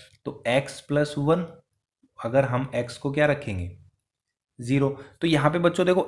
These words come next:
एक्स मत लेना, क्यों, क्योंकि जो हमारा फंक्शन है वो किसकी टर्म में है, वो वाई की टर्म में है, एक्स तो है ही नहीं वाई के। तो इसको एक्स प्लस वन की जगह क्या ले लेंगे हम, वाई प्लस वन को ज़ीरो रख लो। तो वाई क्या आ गया है हमारे यहाँ,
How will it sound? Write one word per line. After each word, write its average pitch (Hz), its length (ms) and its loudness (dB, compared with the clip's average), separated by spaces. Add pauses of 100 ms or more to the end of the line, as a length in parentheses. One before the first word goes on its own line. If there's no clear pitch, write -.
(140)
एक्स 170 300 6
मत 180 220 6
लेना, 101 280 4
क्यों, 185 360 -2
क्योंकि 156 320 -2
जो 160 120 2
हमारा 131 280 6
फंक्शन 147 440 2
है 165 60 6
वो 151 120 4
किसकी 156 340 -2
टर्म 143 180 6
में 123 160 2
है, 131 160 2
वो 165 180 2
वाई 117 320 6
की 156 160 0
टर्म 104 240 2
में 85 160 -6
है, - 180 -16 (340)
एक्स - 260 -2
तो 156 80 6
है 151 60 6
ही 160 60 6
नहीं 160 120 2
वाई 120 180 4
के। 120 160 -4 (380)
तो 156 60 2
इसको 165 440 0
एक्स 196 220 6
प्लस 175 220 0
वन 165 200 2
की 160 100 -4
जगह 151 180 0
क्या 147 160 4
ले 127 120 4
लेंगे 113 240 0
हम, 139 240 -2 (1120)
वाई 123 460 4 (100)
प्लस 156 380 0
वन 117 360 0
को 135 140 2
ज़ीरो 95 280 -4
रख 82 220 -12
लो। 90 100 -10
तो 92 200 -12
वाई 113 240 0
क्या 139 200 2
आ - 20 2
गया 135 160 -2
है 131 80 -2
हमारे 110 280 -4
यहाँ, - 220 -10